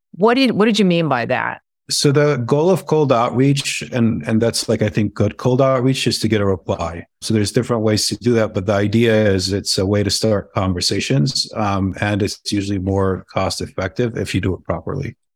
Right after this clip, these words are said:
Speaker 1: So it's not, like, 'cause I think people think of cold outreach as a sales pitch. So you're saying that it's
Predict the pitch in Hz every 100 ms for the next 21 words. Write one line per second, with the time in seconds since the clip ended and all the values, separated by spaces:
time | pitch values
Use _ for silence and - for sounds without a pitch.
0 | _ _ _ _ _ _ - _ - 202
1 | 175 170 185 - 190 190 190 180 - -
2 | _ 156 156 - 175 196 226 254 254 254
3 | 233 165 - - 185 165 131 - - 160
4 | - 143 120 131 131 131 120 - _ -
5 | - 143 117 - - - - - _ _
6 | _ - 156 160 160 151 131 131 127 127